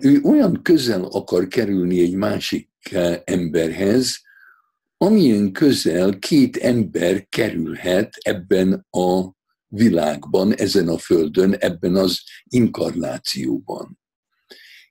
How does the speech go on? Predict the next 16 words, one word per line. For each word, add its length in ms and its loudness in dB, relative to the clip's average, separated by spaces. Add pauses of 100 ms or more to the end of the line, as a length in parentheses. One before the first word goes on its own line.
(120)
És, 580 2
ö, 360 2
ha 200 -4
minden 920 4
jól 480 4
megy, 500 -4
és 220 -2
minden, 760 0
ö, 280 -4 (400)
ö, 460 -4
együtt 360 -2
tudnak 380 -2
nevetni, 540 0
együtt 340 -2
tudnak 380 -4
beszélgetni, 920 0